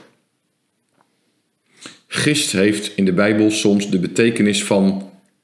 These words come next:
bederf, van zonde.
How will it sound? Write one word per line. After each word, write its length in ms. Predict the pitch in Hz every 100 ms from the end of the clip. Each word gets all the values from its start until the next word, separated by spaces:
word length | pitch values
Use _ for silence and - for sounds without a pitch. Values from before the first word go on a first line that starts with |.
| _ _ _ _
bederf, 600 | 107 101 131 101 - -
van 540 | - - 98 95 - - _ _ _
zonde. 600 | - 107 147 101 - -